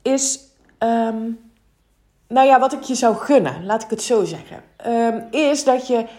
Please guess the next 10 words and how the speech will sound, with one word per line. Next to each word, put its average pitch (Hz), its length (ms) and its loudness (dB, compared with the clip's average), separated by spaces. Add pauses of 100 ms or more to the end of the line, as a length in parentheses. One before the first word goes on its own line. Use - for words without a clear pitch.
stopt - 480 2
met 202 220 -4
zoeken. 190 440 2 (200)
<laughs> - 580 -4
Want 294 300 2 (240)
zoeken 254 540 4
is 247 220 -2
dus 220 360 0
een, 226 380 2 (680)
eh, 233 300 -2